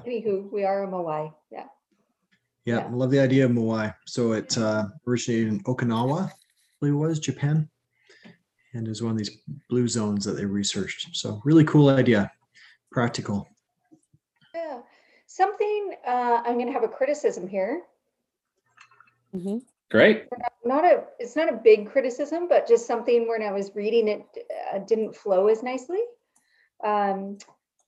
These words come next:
Speaker 1: which was when he was talking about all the different statistics, when he would get into the numbers, sometimes he would use percentages and sometimes he would use numbers of people.
Speaker 3: Mm.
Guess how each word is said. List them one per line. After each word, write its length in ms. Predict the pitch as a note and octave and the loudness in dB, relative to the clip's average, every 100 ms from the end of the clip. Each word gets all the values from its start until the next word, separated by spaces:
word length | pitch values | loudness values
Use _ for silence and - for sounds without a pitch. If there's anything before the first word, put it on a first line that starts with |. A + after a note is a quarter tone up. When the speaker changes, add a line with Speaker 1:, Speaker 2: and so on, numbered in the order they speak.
| _ _ | _ _
Speaker 1:
which 200 | A#3 A#3+ | -4 -2
was 180 | A#3+ B3 | -4 -2
when 100 | A#3 | 2
he 100 | A3+ | 2
was 140 | A3+ | 2
talking 340 | - C#4 C#4+ D4 | 0 -2 0 0
about 260 | C4 G#3+ | 2 4
all 160 | G#3 G#3+ | 4 6
the 100 | A3 | 6
different 320 | A3 A3 G#3 | 4 -2 -8
statistics, 640 | - G#3+ G3 A#3+ A#3+ D#4+ - | -8 -12 -4 -6 -4 -6 -4
when 100 | A3+ | -4
he 80 | G3+ | -2
would 140 | G3 | 0
get 120 | G#3+ | 0
into 240 | G#3 G#3+ G#3+ | -2 -6 -2
the 120 | F#3+ | -2
numbers, 480 | - - C#4 F#4 - _ _ _ _ - | 0 -2 -2 -6 -14 _ _ _ _ -20
sometimes 420 | - A#3 A#3 C4 | -4 -2 0 -2
he 100 | B3+ | 2
would 160 | A#3 F#3 | 0 2
use 220 | G#3 A3 | -2 -4
percentages 920 | - G#3+ G#3+ F3+ F#3+ A3 C#4+ G4 A4 - | -4 -6 -4 -6 -4 0 2 0 -2 -6
and 120 | G#3 | -6
sometimes 400 | G3+ G#3+ A3+ G#3+ | -4 -2 -2 0
he 80 | A3+ | 0
would 140 | G#3+ F#3+ | 0 0
use 280 | G#3 G3+ | -4 -4
numbers 480 | G3+ G3+ F#3+ G#3+ G3 | 0 2 2 0 -2
of 180 | G3 - | -4 -8
people. 520 | - F#3+ - - - _ _ _ _ _ C4+ | -18 -10 -6 -6 -10 _ _ _ _ _ -8
Speaker 3:
Mm. 540 | G3+ G3 G3 F#3+ F#3 | -4 -2 -2 -6 -10